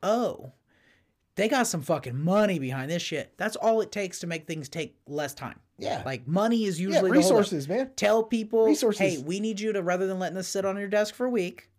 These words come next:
Speaker 1: when it comes in, fucking stamp it, bitch."
Speaker 2: Right, we
Speaker 1: Like,
Speaker 2: need this shit
Speaker 1: that cuts
Speaker 2: now.
Speaker 1: out a month of the project right
Speaker 2: Yeah,
Speaker 1: there.
Speaker 2: exactly,
Speaker 1: Like,
Speaker 2: exactly.
Speaker 1: like, prioritize it, and then the money for the research. But I listened to a podcast where one of the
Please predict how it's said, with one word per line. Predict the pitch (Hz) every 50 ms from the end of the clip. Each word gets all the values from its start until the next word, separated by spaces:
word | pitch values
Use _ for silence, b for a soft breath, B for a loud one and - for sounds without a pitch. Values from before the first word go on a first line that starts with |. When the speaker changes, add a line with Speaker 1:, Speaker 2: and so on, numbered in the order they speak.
| _
Speaker 1:
when | - 131 143 156
it | 180 202 202
comes | - 247 254 254 247 226
in, | 202 180 170 180 208 214 b b b b b
fucking | _ - - - - 117 - - 165 175
stamp | 175 - - 262 254 240 220 - -
it, | 147 - 120
bitch." | 151 175 185 165 170 - - 156
Speaker 2:
Right, | 156 127 113
we | 117 139 160
Speaker 1:
Like, | 180 185 196 180
Speaker 2:
need | 170
this | 185 180 156
shit | 147 147 175
Speaker 1:
that | - 220 254 269 -
cuts | - - 269 - 330 320
Speaker 2:
now. | 240 226 233
Speaker 1:
out | 208
a | 190 165
month | 165 170 175 180 196 196 180
of | 202 175 160
the | 170
project | - - 165 147 139 123 135 117 -
right | 110 104 120 143 - -
Speaker 2:
Yeah, | - -
Speaker 1:
there. | - 135 170
Speaker 2:
exactly, | 196 214 233 302 294 285 - - 156 110 98
Speaker 1:
Like, | 170 165 170 156 - 240
Speaker 2:
exactly. | 262 240 190 165 147 117 135 143
Speaker 1:
like, | 185 165 - - -
prioritize | - 202 190 202 214 220 220 202 185 175 147 127 123 113 110
it, | 104 98 - - _ _ -
and | 160 165 165
then | 160 165 165
the | 165
money | 170 175 180 180 175 175
for | 165 - 170
the | 160
research. | 151 151 147 135 - 143 135 131 - - _ _ _ _ _ _ _ _ _ _ _ _ -
But | 160
I | 170
listened | 190 214 185 - 214
to | 208 185
a |
podcast | 175 185 165 165 170 - 185 165 165 165 160 -
where | 160 156 151 147 147 143
one | 143 143 151 156 160
of | 160
the | 151 147 139 135 127 120